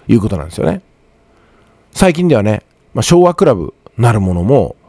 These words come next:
テーマとして扱ってらっしゃって、非常に興味深いカテゴリーだなと思うわけですけども、これも結局ね、繰り返し繰り返し発信してるという意味では、まあ、私がね、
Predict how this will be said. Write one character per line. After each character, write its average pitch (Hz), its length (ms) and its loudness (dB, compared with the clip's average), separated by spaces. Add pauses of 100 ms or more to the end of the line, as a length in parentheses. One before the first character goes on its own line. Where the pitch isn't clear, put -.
(320)
テ 135 120 2
ー - 20 2
マ 110 120 -2
と 85 100 -8
し - 100 -8
て - 80 -4
扱 101 240 -2
っ - 40 -6
て 82 120 -8
ら 82 60 -8
っ - 20 -8
し - 100 -10
ゃ - 60 -6
っ - 20 -12
て、 98 380 -2
非 123 100 0
常 143 160 4
に 135 260 -4 (220)
興 135 160 2
味 127 120 2
深 117 240 2
い 80 80 -6
カ - 220 -10
テ 117 80 0
ゴ 104 80 2
リ 90 100 -2
ー - 20 -12
だ 90 80 -2
な 98 160 0
と - 80 -8
思 95 140 -2
う 92 40 0
わ 87 80 -2
け 82 80 -8
で 78 100 -8
す - 80 -14
け 82 80 -8
ど 85 80 -6
も、 107 300 0 (600)
こ 190 120 2
れ 214 60 2
も 220 100 0
結 208 180 -2
局 202 220 0
ね、 131 220 -2 (680)
繰 220 120 0
り 220 60 -4
返 208 180 2
し 170 80 -6
繰 202 120 0
り 185 60 -2
返 175 160 2
し 151 80 -6
発 139 220 -2
信 143 160 0
し - 60 -6
て 139 100 2
る 110 80 -8
と - 80 -6
い 82 80 -4
う 90 40 -2
意 95 40 -4
味 95 80 -2
で 82 80 -2
は、 120 340 0 (680)
ま 127 100 2
あ、 120 40 2
私 143 260 0
が 139 100 4
ね、 185 160 -2